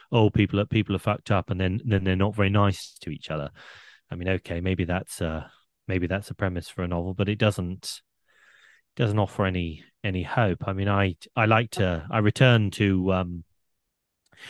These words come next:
William Faulkner's Nobel Prize address.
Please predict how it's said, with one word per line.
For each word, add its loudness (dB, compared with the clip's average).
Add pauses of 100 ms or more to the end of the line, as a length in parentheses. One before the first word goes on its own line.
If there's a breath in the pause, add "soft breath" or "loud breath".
(180 loud breath)
William 8
Faulkner's 0
Nobel 6
Prize 2 (840 soft breath)
address. 2